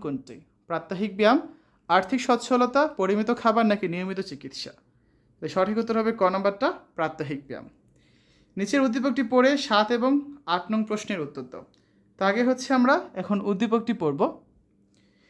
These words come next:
মেধা অষ্টম শ্রেণীর ছাত্রী, ঘুম ঘুম চোখে তার মা সকাল সাতটায় তাকে বিদ্যালয়ে নিয়ে যায়। বিদ্যালয় থেকে ফিরে গান শেখা, ছবি আঁকা, আরবি পড়া আর বাড়ির কাজ করতে করতে সারাটা দিন লেগে যায়।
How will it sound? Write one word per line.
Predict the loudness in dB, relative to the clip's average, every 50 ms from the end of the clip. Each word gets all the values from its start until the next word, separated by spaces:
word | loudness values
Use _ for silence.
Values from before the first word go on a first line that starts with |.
| _ _
মেধা | -2 0 2 2 4 6 6 6 4 4 2 -2 -2 -2
অষ্টম | -2 0 0 2 2 2
শ্রেণীর | 2 2 2 2 2 2
ছাত্রী, | 0 -2 -2 -2 -4 -6 -6 -6 -8 -12 _ _ _ _ _ _ _ _ _ _ _ _ _ _
ঘুম | -12 -10 -4 2 4 6 6 6 6
ঘুম | 6 6 4 4 4
চোখে | 2 0 0 2 0 0 2 4
তার | 6 6 4 4 4 2
মা | 2 2 2 0
সকাল | 0 0 2 2 0 2
সাতটায় | 0 -2 -2 0 -2 -2 -2 -2
তাকে | -2 -2 -2 -2 -4
বিদ্যালয়ে | -2 0 0 2 2 2 2 0
নিয়ে | -2 -4 -4 -8
যায়। | -10 -12 -12 -16 _ _ _ _ _ _ _ _ _ _ _ _ _ _ _ -2
বিদ্যালয় | 2 2 4 4 4 4 4 2 2
থেকে | 0 -4 -4 -2
ফিরে | 0 0 2 2 2 4
গান | 2 2 2 2 0
শেখা, | -2 -4 -2 -2 -4 -4 -4
ছবি | -4 -2 -2 0 2 2 2
আঁকা, | 2 0 0 -2 -2 -2 -6 -12 _ _ _ _ _ _ _
আরবি | 0 4 4 4 4 4 2 2 2
পড়া | 4 4 4 4 2 0 -6 -10 -4 0 0
আর | 2 4 4
বাড়ির | 4 4 4 2 0 0
কাজ | 0 0 0 0 -4 -12 -18 _ _ _ -4
করতে | -4 -4 -2 -2 -2 0
করতে | 0 0 0 2 2 2 2 2 -2 -10 _ _ _ _ _ -4
সারাটা | 2 6 6 6 6 6 2 0 0
দিন | -2 0 0 0
লেগে | -2 -4 -6 -8 -10
যায়। | -12 -14